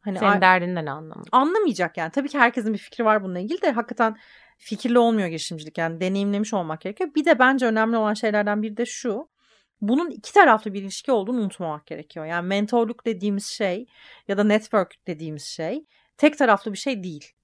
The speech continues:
Speaker 1: Siz ne kadar verirseniz o kadar almaya hakkınız oluyor aslında.
Speaker 2: Hı hı.
Speaker 1: Yani o insanları ne kadar süreçlerinizden haberdar ediyorsunuz.
Speaker 2: Doğru.
Speaker 1: İşte yatırım aldınız, yatırım görüşmeleri yapıyorsunuz. Ne kadar onları için içinde tutuyorsunuz.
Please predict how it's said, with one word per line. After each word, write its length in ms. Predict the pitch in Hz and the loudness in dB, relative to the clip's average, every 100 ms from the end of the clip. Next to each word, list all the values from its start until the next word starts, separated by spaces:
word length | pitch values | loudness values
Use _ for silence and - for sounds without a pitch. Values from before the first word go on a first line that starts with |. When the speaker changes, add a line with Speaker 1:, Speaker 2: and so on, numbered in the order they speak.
| _ | _
Speaker 1:
Siz 300 | - - 285 | -16 -4 0
ne 160 | 247 294 | 2 2
kadar 320 | 330 247 190 | 4 6 6
verirseniz 600 | 196 196 - 185 175 359 - | 2 -2 -6 -6 -6 -6 -6
o 120 | - | -2
kadar 200 | 311 277 | 4 6
almaya 400 | 233 220 220 226 | 6 4 2 0
hakkınız 380 | 226 - 208 185 | -4 -2 -2 -2
oluyor 240 | 156 143 | -4 -6
aslında. 360 | - - 160 151 | -8 -12 -12 -8
Speaker 2:
Hı 80 | 165 | -6
hı. 200 | 170 190 _ | -8 -12 _
Speaker 1:
Yani 220 | 208 202 | 4 6
o 140 | 233 | 6
insanları 460 | 247 247 262 233 233 | 6 4 2 2 2
ne 100 | 226 | 0
kadar 420 | 254 233 220 220 - | 2 4 4 2 -6
süreçlerinizden 840 | _ - 202 208 - 208 202 196 202 | _ -10 -2 -2 0 -2 0 0 2
haberdar 460 | 196 190 185 196 | 4 4 4 2
ediyorsunuz. 520 | 190 165 185 202 196 180 | 2 -2 -6 -6 -6 -4
Speaker 2:
Doğru. 240 | 180 165 156 - - - | -2 -4 -8 -20 -20 -18
Speaker 1:
İşte 180 | - | -4
yatırım 340 | 202 202 214 214 | -4 -2 0 4
aldınız, 320 | 202 190 196 | 2 2 -4
yatırım 280 | 202 - 202 | -4 -4 -2
görüşmeleri 440 | 202 - 202 190 | -2 -2 -6 -4
yapıyorsunuz. 520 | 202 - 196 - 196 | -6 -6 -8 -6 -8
Ne 120 | 180 196 | -4 -4
kadar 360 | 233 214 208 | 2 6 6
onları 840 | 202 196 190 185 180 175 185 180 - | 6 0 0 -2 -2 -2 0 -2 -4
için 300 | - - - | -16 -12 -8
içinde 300 | 180 - 185 | -8 -6 -8
tutuyorsunuz. 600 | 175 - 202 180 - 180 | -8 -8 -6 -6 -8 -10